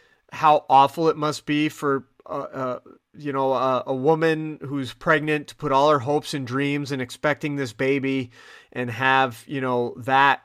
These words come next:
come out and be so horrified that she has to, like, bury it in the dirt?" 'Cause at this time they, they are assuming that it's just, like, a regular old run-of-the-mill type murder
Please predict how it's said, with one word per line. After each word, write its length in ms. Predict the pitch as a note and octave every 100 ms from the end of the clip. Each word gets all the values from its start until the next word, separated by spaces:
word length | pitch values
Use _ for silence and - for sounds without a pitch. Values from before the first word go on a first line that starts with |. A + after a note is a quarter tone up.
| -
come 200 | D3+ B2+
out 400 | B2 C3+ A#2 -
and 560 | - B2 A#2 A#2 - A#2
be 140 | D3+ C#3+
so 520 | - D3+ C#3+ C#3 C3
horrified 680 | B2+ D3 C3+ C#3 B2 B2 A#2
that 240 | B2+ A#2+
she 200 | - C3
has 220 | B2 B2+
to, 100 | - B2+
like, 180 | A#2+
bury 300 | A2+ B2+ B2
it 80 | B2
in 100 | A#2
the 80 | A2+
dirt?" 420 | G#2 C#3+ C3 -
'Cause 260 | - B2 A2
at 120 | A2+
this 180 | D3 -
time 340 | C#3+ C3+ B2+
they, 260 | B2 B2 A#2
they 460 | A#2+ B2+ A#2+ A#2+ -
are 220 | B2+ B2+
assuming 640 | A#2+ - G3+ F3+ D3 C#3
that 280 | C3 C3 - _
it's 440 | C3+ C3 - - - - - -
just, 200 | - E3
like, 140 | D#3 D3
a 60 |
regular 500 | B2+ C#3+ D#3 D3+ C#3+
old 320 | C3+ C#3 C#3 B2
run-of-the-mill 840 | A#2 C#3+ C#3+ B2 B2+ C3 C#3 C3+
type 400 | C3 C#3 C3 B2+ -
murder 580 | C3+ C3 C3 B2+ B2